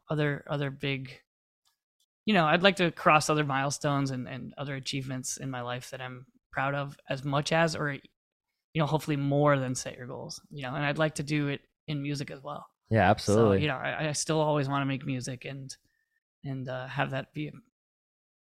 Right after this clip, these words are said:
Speaker 1: a, a part of my life 'cause it's a huge part of my life.
Speaker 2: Yeah, no, absolutely. Is there anything else you're working on right now or working
Speaker 1: Just
Speaker 2: towards?
Speaker 1: that, just that band I'm trying to put together in the Bay.
Speaker 2: Nice.
Speaker 1: Um, but yeah.
Speaker 2: That'd be cool. So where can your fans find you?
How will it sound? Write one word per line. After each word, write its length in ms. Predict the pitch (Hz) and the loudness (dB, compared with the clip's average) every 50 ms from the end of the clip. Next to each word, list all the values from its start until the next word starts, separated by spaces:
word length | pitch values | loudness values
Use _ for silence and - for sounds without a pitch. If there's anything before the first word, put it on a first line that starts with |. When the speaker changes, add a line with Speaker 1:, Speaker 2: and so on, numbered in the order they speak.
| _ | _
Speaker 1:
a, 40 | 160 151 | -10 -10
a 20 | |
part 260 | - - - 160 143 | -8 -2 2 2 2
of 60 | 139 | 2
my 60 | 135 127 | 2 -2
life 180 | 131 131 135 | -4 -4 -6
'cause 180 | - - 127 131 | -8 -10 -10 -10
it's 120 | 127 131 | -12 -10
a 40 | 135 | -10
huge 220 | 127 131 127 - | -8 -8 -8 -10
part 140 | - 127 127 | -12 -14 -16
of 40 | - | -16
my 60 | - - | -18 -20
life. 240 | - - - _ _ _ _ _ | -20 -20 -20 _ _ _ _ _
Speaker 2:
Yeah, 120 | - 120 117 | 6 6 8
no, 140 | 110 110 101 | 10 10 10
absolutely. 520 | 98 110 110 - - 110 113 127 120 104 | 8 8 6 6 4 6 6 8 8 8
Is 100 | 101 95 | 6 6
there 100 | - 110 | 4 4
anything 260 | 110 113 110 107 104 98 | 4 4 4 6 6 4
else 180 | 101 98 - - | 4 4 2 2
you're 80 | 92 | 2
working 220 | 92 95 - - 110 | 4 4 4 4 4
on 140 | 104 107 | 6 6
right 120 | 104 95 92 | 6 6 6
now 260 | 90 90 101 117 123 | 6 4 4 6 6
or 240 | 104 92 92 92 - - - _ - - - - - - | 6 6 4 4 2 -4 -14 _ -20 -8 -6 -6 -4 0
working 140 | 107 98 98 | 0 2 4
Speaker 1:
Just 100 | - - 208 | 6 8 10
Speaker 2:
towards? 200 | 202 - 107 - | 10 8 8 6
Speaker 1:
that, 60 | - 208 | 4 2
just 100 | 202 - | 4 6
that 120 | 262 202 | 6 6
band 180 | 202 185 185 185 | 8 6 6 6
I'm 80 | 175 | 4
trying 160 | 151 175 165 | 6 6 4
to 80 | 160 143 | 4 4
put 140 | 165 165 151 | 4 2 2
together 420 | 156 147 151 147 147 147 147 147 | 2 4 4 4 4 4 4 2
in 160 | 143 139 135 | 2 2 0
the 60 | 135 131 | 0 0
Bay. 340 | 135 139 135 139 139 139 135 - _ _ _ - | 0 0 0 0 -2 -2 -6 -10 _ _ _ 0
Speaker 2:
Nice. 220 | - 101 95 - | 2 2 2 2
Speaker 1:
Um, 400 | 139 131 131 131 127 127 131 139 - - _ _ _ _ _ _ _ - | 0 0 -2 -2 -4 -4 -6 -10 -12 -18 _ _ _ _ _ _ _ -14
but 100 | - - | -12 -12
yeah. 160 | - - - - _ _ _ _ _ _ _ _ _ _ | -12 -12 -14 -18 _ _ _ _ _ _ _ _ _ _
Speaker 2:
That'd 100 | 95 92 92 | -2 -2 -2
be 60 | 92 | 0
cool. 340 | - 104 101 101 95 90 - _ _ _ - _ _ _ _ | 4 6 6 6 6 4 -2 _ _ _ -20 _ _ _ _
So 160 | - - 127 | 4 8 10
where 200 | 120 117 123 131 127 | 12 12 12 12 10
can 100 | - 135 | 10 8
your 80 | 120 | 8
fans 300 | 113 - 117 113 110 101 | 8 8 6 6 6 4
find 260 | - - 90 101 120 110 | 2 2 2 2 2 2
you? 160 | 87 - | 0 -2